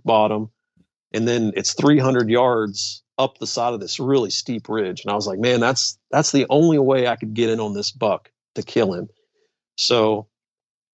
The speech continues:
it was, uh, it was October first, and it was the very first time hunting this spot. So I access it just, just like I planned. The wind was perfect coming out of the southwest.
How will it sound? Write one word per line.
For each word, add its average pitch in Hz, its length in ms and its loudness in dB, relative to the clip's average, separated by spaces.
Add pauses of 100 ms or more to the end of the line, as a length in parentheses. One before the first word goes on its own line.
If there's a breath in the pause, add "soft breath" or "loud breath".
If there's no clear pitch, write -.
(440)
it 113 120 -4
was, 107 320 -4
uh, 98 560 -4 (420)
it - 80 -4
was 117 120 2
October 135 480 2
first, - 640 -4 (460)
and 107 120 0
it 117 80 -2
was 107 140 -4
the 110 120 0
very 123 300 2
first 123 460 -2
time 110 300 -2
hunting 107 300 -4
this 98 140 -2
spot. 92 440 0
So 107 320 0 (480)
I 107 120 2
access 120 540 0
it 123 140 -10
just, 117 280 -6 (220)
just 117 180 -4
like 120 180 2
I 110 60 0
planned. 113 480 -2
The 95 60 -4
wind 120 280 0
was 110 140 -2
perfect 113 500 -2
coming 110 180 -4
out 110 120 0
of 104 40 -2
the 101 80 -4
southwest. 107 800 0